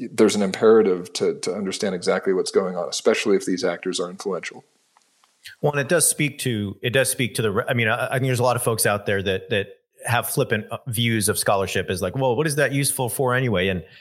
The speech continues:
Speaker 2: a, a book like yours is, is really a testimony to how a book can be, uh, incredibly well researched and be a, uh, an overwhelming deep dive into a, a person and their philosophy, and yet, uh, be gripping at the same time and readable.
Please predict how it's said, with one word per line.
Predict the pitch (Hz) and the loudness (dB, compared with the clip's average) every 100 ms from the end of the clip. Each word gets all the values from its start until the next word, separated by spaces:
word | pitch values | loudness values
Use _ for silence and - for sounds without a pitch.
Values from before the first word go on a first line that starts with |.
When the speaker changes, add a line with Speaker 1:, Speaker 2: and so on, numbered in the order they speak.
| _ _ _ _ | _ _ _ _
Speaker 2:
a, | 117 - | -4 -2
a | 123 | 0
book | 156 151 | 0 0
like | 123 - | -2 0
yours | 123 127 113 - - - | 0 0 0 -2 -4 -6
is, | 120 98 107 - | -4 -4 -6 -10
is | 113 113 113 98 | -10 -4 -2 0
really | 120 110 | 2 2
a | |
testimony | - 135 - 98 92 90 | 2 2 2 0 0 -2
to | - 92 | -2 0
how | 104 101 101 | 2 0 -2
a | 117 | -4
book | 101 117 | 0 0
can | - 101 | 0 0
be, | 98 95 92 98 - | 0 -2 -4 -6 -2
uh, | 95 90 90 | -2 -2 -4
incredibly | 90 147 151 120 | -4 -2 0 0
well | 104 101 | 0 0
researched | 98 107 - 95 92 - - | 0 0 0 -2 -4 -8 -6
and | 104 92 90 - 110 | -2 -2 -4 -8 -6
be | 117 101 | -2 -2
a, | 87 - | -2 -4
uh, | 101 113 | -2 0
an | 110 | 0
overwhelming | 120 107 110 110 101 | 0 0 0 0 -2
deep | 107 110 | -2 -2
dive | 107 101 101 | 2 2 2
into | 95 - 101 | -2 -2 -2
a, | 95 | -2
a | 101 | -4
person | - 120 - 98 | -2 0 2 2
and | 92 | 0
their | 92 | -2
philosophy, | - 98 110 - 101 95 | 0 0 0 -2 -2 0
and | 95 | 2
yet, | 104 104 - _ _ _ _ _ - | 0 -2 -8 _ _ _ _ _ -2
uh, | 101 98 | 0 0
be | 117 | -2
gripping | - 120 120 110 98 | 0 0 2 0 0
at | 101 | -2
the | 101 | -2
same | 107 95 | 0 0
time | 113 110 107 | 0 0 2
and | 98 98 | 0 0
readable. | 135 147 95 87 90 | 0 2 0 0 -4